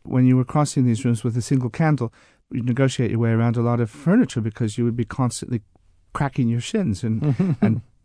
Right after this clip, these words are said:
Speaker 1: falling over. Uh, houses were very, very dark at night, and so it, the safe way of making them safe was, was to try and get the furniture as much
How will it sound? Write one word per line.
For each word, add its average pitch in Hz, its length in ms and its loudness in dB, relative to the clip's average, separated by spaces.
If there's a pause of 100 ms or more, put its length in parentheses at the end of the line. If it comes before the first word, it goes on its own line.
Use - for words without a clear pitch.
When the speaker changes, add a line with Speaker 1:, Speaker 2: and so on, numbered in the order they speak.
Speaker 1:
falling 147 400 6
over. 214 320 2 (300)
Uh, 135 260 0 (220)
houses 175 400 0
were 165 80 2
very, 131 180 2
very 131 180 0
dark - 300 -2
at - 100 -8
night, 107 220 -4
and 120 100 0
so 127 240 2
it, 120 200 -2
the 131 100 -2
safe 160 380 2
way 127 140 2
of - 260 -2 (340)
making 131 360 2
them 101 100 0
safe 104 340 -4
was, - 320 -6
was 120 160 -2
to - 160 -4
try 127 220 0
and 127 80 2
get 139 100 -2
the 131 60 -6
furniture 135 460 0
as 120 160 -2
much 135 180 0